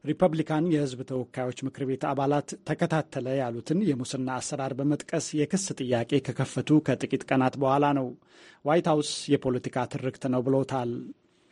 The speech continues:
ባሳለፍነው ሳምንት የህዝብ ተወካዮች ምክር ቤት አፈ ጉባኤ ኬቪን መካርቲ በምክር ቤቱ ህንፃ ከጽህፈት ቤታቸው ደጃፍ ለመገናኛ ብዙሃን መግለጫ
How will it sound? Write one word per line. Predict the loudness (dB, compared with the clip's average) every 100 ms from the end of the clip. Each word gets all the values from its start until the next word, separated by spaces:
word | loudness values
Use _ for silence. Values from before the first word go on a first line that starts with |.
| _ _ _ -6
ባሳለፍነው | -2 2 2 2 2 4
ሳምንት | 4 4 4 2
የህዝብ | 2 2 2 -2
ተወካዮች | -2 -2 -2 -2 -2 -2
ምክር | -2 2
ቤት | 2 2 -2
አፈ | -6 -4 -4
ጉባኤ | -4 -2 0 0 0
ኬቪን | -2 -4 -4
መካርቲ | -6 -2 0 0 -2 -4
በምክር | -4 -4 -4 -4
ቤቱ | -4 -4 -2
ህንፃ | -2 0 2 2
ከጽህፈት | 0 -4 -6 -6
ቤታቸው | -6 -6 -8 -8 -4
ደጃፍ | -4 -4 0 0 0 -8
ለመገናኛ | -6 -4 -4 -6 -4 -2 -2 -4
ብዙሃን | -2 2 2 0 -8 -2
መግለጫ | 0 0 -2